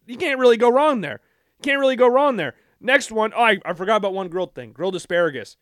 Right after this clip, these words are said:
S tier. Love grilled asparagus. Love grilled asparagus. That is literally one of my favorite things ever. Fourth of July or not, grilled asparagus, it's hard to beat vegetable-wise. It's hard to beat some grilled asparagus. Then we've got the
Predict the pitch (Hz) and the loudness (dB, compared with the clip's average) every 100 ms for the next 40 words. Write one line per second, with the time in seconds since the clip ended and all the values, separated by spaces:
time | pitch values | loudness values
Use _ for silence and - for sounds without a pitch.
0 | _ - 180 - - 123 101 _ _ 156 | _ -4 -4 -4 -14 -16 -16 _ _ -2
1 | 202 208 156 165 147 - 131 110 101 98 | 0 2 0 -2 -2 -10 -8 -10 -14 -20
2 | _ _ _ _ _ 135 214 214 147 160 | _ _ _ _ _ -2 0 0 -2 -6
3 | 135 - 123 110 104 104 _ _ _ _ | -6 -14 -16 -16 -20 -20 _ _ _ _
4 | _ _ _ _ _ _ _ _ _ _ | _ _ _ _ _ _ _ _ _ _
5 | _ _ _ _ _ - 190 208 190 220 | _ _ _ _ _ -8 -4 -2 2 4
6 | 208 208 185 - 196 196 180 180 165 - | 4 2 -4 -4 -4 -4 -4 -8 -8 -8
7 | 170 127 104 _ _ _ _ 208 240 202 | -8 -8 -14 _ _ _ _ 0 2 0
8 | 214 214 208 185 185 127 _ _ _ _ | 0 2 0 0 -2 -4 _ _ _ _
9 | - 208 233 226 208 220 220 196 170 180 | -2 2 2 0 0 2 2 -2 -4 0
10 | 226 214 220 208 196 202 208 226 233 190 | 0 0 -6 -4 -4 -4 -2 0 0 -2
11 | 165 196 185 180 151 156 156 139 - 135 | -2 -2 -4 -10 -12 -6 -6 -6 -10 -10
12 | 110 101 - _ _ _ - _ 226 277 | -10 -16 -20 _ _ _ -20 _ 0 0
13 | 269 247 247 233 196 214 214 208 | 0 2 2 0 -6 -6 -4 -6